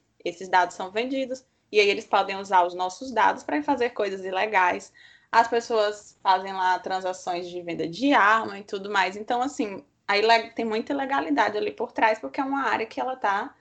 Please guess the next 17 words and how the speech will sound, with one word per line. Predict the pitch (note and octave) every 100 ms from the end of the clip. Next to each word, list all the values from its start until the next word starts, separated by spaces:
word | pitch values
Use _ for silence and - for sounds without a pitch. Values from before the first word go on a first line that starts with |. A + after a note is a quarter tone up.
| _ _ _ _ _ _
você | - G#3
tem | G#3+
a | G3+
web, | F#3 F3 E3+ G#3 B3+
e |
aí | A3+
você | A3 A3+
tem | A3+
uma | G3+
camada | G#3+ C#4 F4+ B3 G#3+ -
lá | G3+ A#3
embaixo, | G4 A3+ F#3+ G3 - D4+
onde | C4+ A#3+
as | B3 B3
coisas | - G#3+ A#3 -
ficam, | G#3 G3+ C4 D4 - _ _ - _ _
é, | F3 F#3 F#3+